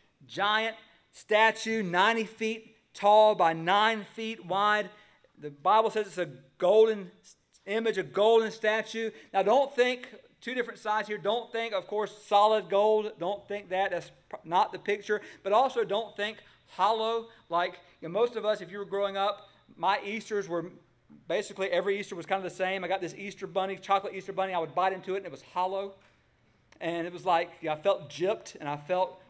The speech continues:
robbed in, in that moment. So don't think that, but don't think the other. Think, um, the temple, you know, all the temple was, was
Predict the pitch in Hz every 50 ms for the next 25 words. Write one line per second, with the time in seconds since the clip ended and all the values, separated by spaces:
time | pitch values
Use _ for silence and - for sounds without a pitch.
0 | _ - 135 123 120 147 170 185 190 202 208 214 202 180 180 - - - - -
1 | - 165 175 - - - 175 202 220 226 233 202 190 165 190 202 214 220 - -
2 | - - - 180 196 214 233 233 233 226 220 208 208 190 233 269 302 285 285 -
3 | 247 254 254 220 156 165 190 214 233 247 233 - 208 185 185 226 247 240 233 214
4 | 196 202 214 220 220 220 220 226 240 254 262 254 - - - - _ _ _ _
5 | - 185 175 180 170 170 - - 226 262 262 262 254 240 233 208 196 190 196 214
6 | 262 254 220 - 214 220 220 190 165 151 143 156 147 139 143 151 - 151 131 123